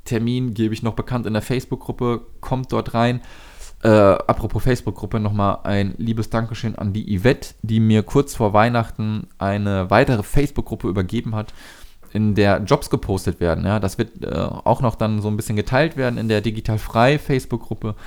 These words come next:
Soll dann wirklich nur so Hilfestellungen und so weiter gepostet werden und Jobs und Jobsgesuche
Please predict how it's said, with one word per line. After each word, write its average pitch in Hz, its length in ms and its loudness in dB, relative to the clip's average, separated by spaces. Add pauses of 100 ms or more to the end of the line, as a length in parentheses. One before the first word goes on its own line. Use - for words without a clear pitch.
(520)
Soll 110 400 6
dann 107 240 2
wirklich 107 340 -4
nur 107 220 4
so 95 280 2
Hilfestellungen 110 1080 0 (220)
und 101 220 -6
so 98 160 -4
weiter 101 320 2
gepostet 101 500 -4
werden 95 240 0
und 87 320 -4
Jobs - 460 0
und 95 280 -8
Jobsgesuche 107 760 -4